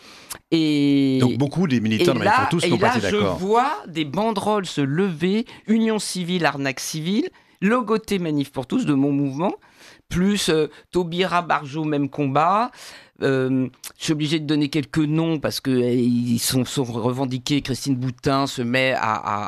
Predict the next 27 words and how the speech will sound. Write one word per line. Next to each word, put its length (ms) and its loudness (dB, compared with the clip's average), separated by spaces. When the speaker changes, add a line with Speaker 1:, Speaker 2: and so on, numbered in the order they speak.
Speaker 1:
à, 40 -8
dans 220 -8
tous 120 -6
les 120 2
médias 280 0
à 40 0
dire 280 -6
qu'ils 380 -4
sont 180 -2
contre, 600 0
et 80 -4
cetera, 400 -4
et 80 -6
cetera. 500 -2
Tout 100 -2
d'un 120 2
coup 120 -6
se 140 -2
lève 360 -2
une 200 0
opposition 520 -4
interne, 380 -2
si 160 -10
vous 100 -6
voulez. 360 0
Et 100 0
donc, 320 -2